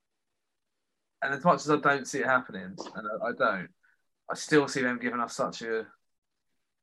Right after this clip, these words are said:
uh, such a fight that, uh,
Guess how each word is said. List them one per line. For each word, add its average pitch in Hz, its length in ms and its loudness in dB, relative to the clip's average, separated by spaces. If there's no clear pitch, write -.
uh, 107 280 0
such - 280 -4
a - 40 -18
fight 104 480 2
that, 110 80 -10
uh, 101 400 -2